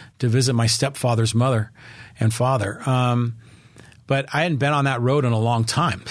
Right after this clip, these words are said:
<laughs> really since I was a little kid. So we're on, in, I'm in Carson City, work my way up to Reno, get on the eighty, and then eventually I make my way to this town called Fallon,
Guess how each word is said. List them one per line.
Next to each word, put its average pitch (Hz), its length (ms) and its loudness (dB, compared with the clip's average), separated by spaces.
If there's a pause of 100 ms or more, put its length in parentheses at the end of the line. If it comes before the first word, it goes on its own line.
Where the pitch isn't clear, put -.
<laughs> - 0 -
really 135 540 0
since 147 220 0
I 135 40 2
was 117 80 2
a 117 60 2
little 113 180 2
kid. 120 280 -2
So 127 160 0
we're 127 140 0
on, 143 220 0 (300)
in, 160 180 0 (360)
I'm 123 120 2 (140)
in 170 160 0
Carson 165 400 0
City, 160 400 0
work 139 240 -2
my 156 180 2
way 147 120 0
up 147 100 -4
to 127 100 0
Reno, 123 540 2
get 123 180 0
on 151 120 2
the 131 80 0
eighty, 139 420 0 (240)
and 165 100 0
then 180 120 2
eventually 214 340 0
I 165 60 2
make 160 180 0
my 151 140 0
way 139 180 0
to 135 80 0
this 117 160 0
town 147 240 0
called 113 220 -2
Fallon, 113 580 -2